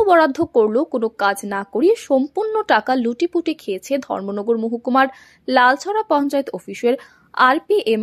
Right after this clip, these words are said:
কেশব ধর সহ ছ নম্বর ওয়ার্ডের পঞ্চায়েত প্রতিনিধি কোয়াজ মিয়া। এছাড়াও লালছড়া পঞ্চায়েত অফিসে একটি নতুন পাকা টয়লেট নির্মাণের জন্য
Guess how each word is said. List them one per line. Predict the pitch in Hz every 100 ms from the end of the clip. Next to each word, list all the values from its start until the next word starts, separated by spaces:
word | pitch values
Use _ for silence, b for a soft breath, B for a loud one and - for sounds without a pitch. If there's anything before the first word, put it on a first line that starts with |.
| 214
কেশব | 302 330 392 392
ধর | 202
সহ | - 202 233
ছ | 220 262
নম্বর | 240 277 349 403
ওয়ার্ডের | 262 254 262 262
পঞ্চায়েত | 220 190 190 196 -
প্রতিনিধি | 196 185 185 185 302 330 B B -
কোয়াজ | 370 294 -
মিয়া। | 180 185 - _ _ _ _ -
এছাড়াও | 285 311 330 427
লালছড়া | 403 302 311 359 392
পঞ্চায়েত | 349 277 277 277 269
অফিসে | 226 240 226 320
একটি | 233 - 240
নতুন | 226 233 320
পাকা | 359 269 269 262
টয়লেট | 226 190 196 208
নির্মাণের | 208 202 202 202 196
জন্য | 269 339 247